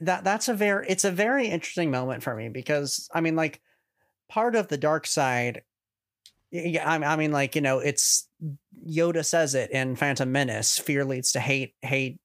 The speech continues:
leads to anger, anger leads to dark side." And so Vader has this hatred of Obi-Wan right now. And, I, I mean, like, i-,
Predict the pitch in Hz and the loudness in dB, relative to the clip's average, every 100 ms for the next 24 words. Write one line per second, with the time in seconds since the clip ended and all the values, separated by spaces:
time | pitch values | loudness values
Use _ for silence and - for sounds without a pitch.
0 | - 147 135 117 - 127 135 131 131 123 | -6 -2 -2 0 0 0 0 0 2 2
1 | 131 127 123 117 - 139 147 160 - - | 0 -2 -4 -6 -8 -4 0 0 0 -2
2 | 117 - - - - - _ 147 143 139 | -2 -4 -12 -20 -20 -20 _ -2 0 2
3 | 151 143 135 - 151 170 220 220 175 165 | 2 2 0 -8 -4 0 2 2 2 0
4 | 175 160 135 117 - 160 196 - 127 117 | 0 0 0 0 0 -2 0 0 0 0
5 | 147 180 143 113 101 107 117 120 120 110 | 0 0 0 0 -4 -4 -6 -6 -6 -6
6 | - - - 151 139 131 123 120 - - | -8 -10 -6 -2 0 0 -2 -4 -10 -20
7 | _ _ - - 147 135 151 143 131 123 | _ _ -20 -6 -2 0 0 0 0 -2
8 | - - _ _ _ 185 170 127 107 139 | -8 -20 _ _ _ 0 2 2 0 -4